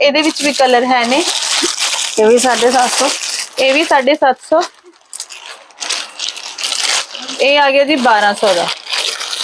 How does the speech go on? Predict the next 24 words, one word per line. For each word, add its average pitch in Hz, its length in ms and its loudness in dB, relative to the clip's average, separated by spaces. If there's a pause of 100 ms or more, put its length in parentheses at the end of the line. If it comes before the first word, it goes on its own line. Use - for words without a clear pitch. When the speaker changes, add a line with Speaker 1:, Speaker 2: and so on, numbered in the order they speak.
(180)
Speaker 2:
ਇਹ 233 140 4
ਵੀ 262 120 4
ਸਾਢੇ 269 240 4
ਸੱਤ 277 180 2
ਸੌ 262 140 0
ਵਾਲਾ 254 160 4
ਦਿਖਾਇਆ? 254 380 2 (400)
Speaker 1:
ਹਾਂਜੀ। 208 340 -2 (2250)
Speaker 2:
ਬਾਰਾਂ 233 260 2
ਸੌ 240 140 0
ਵਾਲਾ 233 220 4
ਇਹ 254 60 4
ਮੋਤੀ 247 360 2
ਵਰਕ 226 340 2
ਹੈ। - 100 -2 (1900)
Speaker 1:
ਇਹਦੇ 226 220 2
Speaker 2:
Pure 277 200 4
Speaker 1:
ਗਲੇ 262 260 4
Speaker 2:
cotton। 196 100 2
Speaker 1:
ਤੇ 349 160 2 (220)
ਹੈਂਡ 262 220 2
ਵਰਕ 254 320 2
ਹੋਇਆ 240 320 4
ਜੀ। 254 180 0